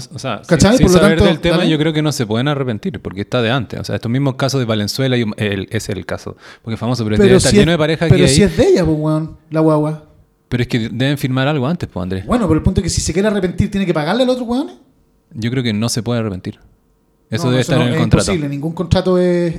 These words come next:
Speaker 2: eh, te puede obligar a lo imposible. O sea, weá, pues, legalmente no, no es viable.
Speaker 1: ¿Por
Speaker 2: Tú
Speaker 1: qué?
Speaker 2: siempre te podés salir de un contrato, tenés que pagarle a la otra parte la indemnización nomás, po. Siempre te podés salir de un contrato.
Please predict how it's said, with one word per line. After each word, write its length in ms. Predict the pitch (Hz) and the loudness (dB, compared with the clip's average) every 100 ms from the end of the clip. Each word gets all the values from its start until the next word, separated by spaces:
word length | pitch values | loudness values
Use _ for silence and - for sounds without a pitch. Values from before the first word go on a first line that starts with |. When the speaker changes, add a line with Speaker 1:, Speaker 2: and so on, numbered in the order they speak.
| - | -4
Speaker 2:
eh, 140 | 160 | -4
te 120 | 160 | -2
puede 160 | 160 170 | 0 0
obligar 240 | 165 170 | 0 0
a 40 | 165 | -2
lo 40 | |
imposible. 520 | 156 160 - 101 92 | -2 -4 -6 -14 -16
O 20 | |
sea, 120 | 98 127 | -14 -10
weá, 140 | 135 | -8
pues, 140 | 147 143 | -8 -6
legalmente 460 | 147 160 165 165 | -4 -4 -4 -4
no, 100 | 160 | -6
no 200 | 151 147 | -6 -6
es 60 | 160 | -6
viable. 340 | 143 95 90 - _ _ _ - | -6 -8 -14 -20 _ _ _ -12
Speaker 1:
¿Por 140 | 120 | -10
Speaker 2:
Tú 80 | - | -4
Speaker 1:
qué? 40 | - | 0
Speaker 2:
siempre 240 | 202 220 | 0 0
te 80 | 214 | -2
podés 160 | 208 208 | -2 -2
salir 200 | 214 208 | -2 -2
de 40 | |
un 60 | 208 | -6
contrato, 320 | 214 269 196 | -2 -2 -2
tenés 120 | 170 | -4
que 80 | 180 | -4
pagarle 260 | 180 196 | -2 -2
a 20 | 196 | -2
la 80 | |
otra 120 | 196 190 | -2 -2
parte 200 | 202 196 | -4 -4
la 60 | 190 | -6
indemnización 460 | 175 165 202 220 | -6 -8 -6 -8
nomás, 180 | 208 208 | -8 -12
po. 80 | - - _ - | -12 -20 _ -8
Siempre 240 | 269 254 | -2 0
te 60 | 175 | -2
podés 120 | 143 | -4
salir 120 | 135 | -6
de 40 | 127 | -8
un 40 | - | -10
contrato. 200 | - - | -14 -14